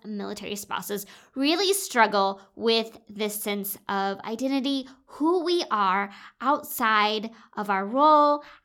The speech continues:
as a military spouse, as our role as an employee, the, the people that we are in relationship with, or what we do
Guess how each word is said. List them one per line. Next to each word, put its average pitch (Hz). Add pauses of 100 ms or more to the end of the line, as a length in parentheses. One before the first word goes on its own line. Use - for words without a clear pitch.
as 202
a 208
military 269
spouse, 233
as 202 (160)
our 196
role 233
as 196
an 185
employee, 294 (340)
the, 202 (200)
the 220
people 277
that 233
we 240
are 220
in 269
relationship 240
with, 202 (540)
or 220 (240)
what 240
we 269
do 196